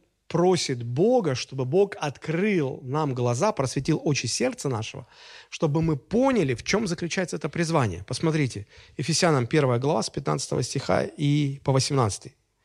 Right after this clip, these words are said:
"Посему я, — говорит Павел, — услышав о вашей вере в Иисуса Христа и о любви ко всем святым, непрестанно благодарю за вас Бога, вспоминая вас в молитвах моих, чтобы Бог Господа нашего Иисуса Христа, Отец славы,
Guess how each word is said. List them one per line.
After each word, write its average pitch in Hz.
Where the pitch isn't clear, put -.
"Посему 156
я, — 190
говорит 139
Павел, — 135
услышав 202
о 135
вашей 147
вере 151
в 127
Иисуса 127
Христа 233
и 220
о 214
любви 208
ко 160
всем 151
святым, 220
непрестанно 226
благодарю 170
за 151
вас 135
Бога, 190
вспоминая 160
вас 147
в -
молитвах 156
моих, 131
чтобы 175
Бог 160
Господа 175
нашего 160
Иисуса 147
Христа, 151
Отец 147
славы, 190